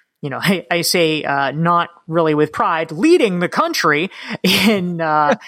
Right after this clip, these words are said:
<laughs> in the, the covid cases and, and sort of the arc. But I think what it does mean is that, um, you know, God willing, if we're, uh, able to be getting through this successfully, we will probably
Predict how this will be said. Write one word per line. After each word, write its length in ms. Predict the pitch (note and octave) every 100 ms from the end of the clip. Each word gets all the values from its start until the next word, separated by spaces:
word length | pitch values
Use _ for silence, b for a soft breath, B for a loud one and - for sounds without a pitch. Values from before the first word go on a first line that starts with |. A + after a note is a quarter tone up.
| B
<laughs> 200 | A#3 -
in 120 | E3
the, 140 | D#3+ - D#3+
the 120 | E3
covid 580 | - - F#3 E3+ D#3+ -
cases 600 | - D#3 - D3+ C#3 C#3+
and, 200 | C#3 C#3
and 160 | D3
sort 120 | D#3+
of 80 | C#3
the 100 | D3
arc. 380 | - F3 D#3+ -
But 100 | D#3+
I 120 | D#3
think 200 | E3+ E3+
what 100 | F3
it 120 | D3
does 260 | F3 E3+ D#3+
mean 220 | D#3+ D3+
is 200 | C#3 -
that, 200 | D3 C#3+ - b b b -
um, 520 | D3+ C#3 C3+ C3 B2+ _ -
you 80 |
know, 140 | D#3 C3+
God 260 | C#3 C#3
willing, 380 | C#3 D#3+ C#3 C3
if 160 | C#3+ -
we're, 260 | C#3+ C3+ B2 C3+
uh, 180 | C3+ A#2
able 200 | E3 D3+
to 140 | D3 - _ -
be 100 | D3
getting 260 | D#3 C3+
through 300 | - D#4+ F4+
this 200 | F#3+ C#3
successfully, 640 | - D#3 - C#3 - D3 D3
we 160 | D3
will 160 | D#3+ D3
probably 640 | - D#3 E3 D#3 D#3+ D3